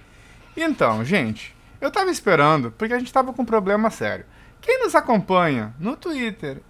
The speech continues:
e na fanpage já deve ter visto algum post falando sobre isso, até em alguns vídeos aqui do canal. Mas eu já entrei diversas vezes no servidor e eu não conseguia jogar.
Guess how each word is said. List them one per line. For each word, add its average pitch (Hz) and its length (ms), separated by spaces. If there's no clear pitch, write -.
e 302 80
na 349 180
fanpage 196 760
já 285 160
deve 262 280
ter 247 180
visto 208 280
algum 190 240
post 156 420
falando 139 480
sobre 196 300
isso, 202 180
até 277 160
em 453 140
alguns 285 320
vídeos 208 340
aqui 202 200
do 214 100
canal. 160 420
Mas 381 140
eu 359 80
já 330 180
entrei 285 240
diversas 226 640
vezes 156 300
no 160 100
servidor 131 640
e 254 60
eu 285 80
não 302 120
conseguia 175 600
jogar. 101 380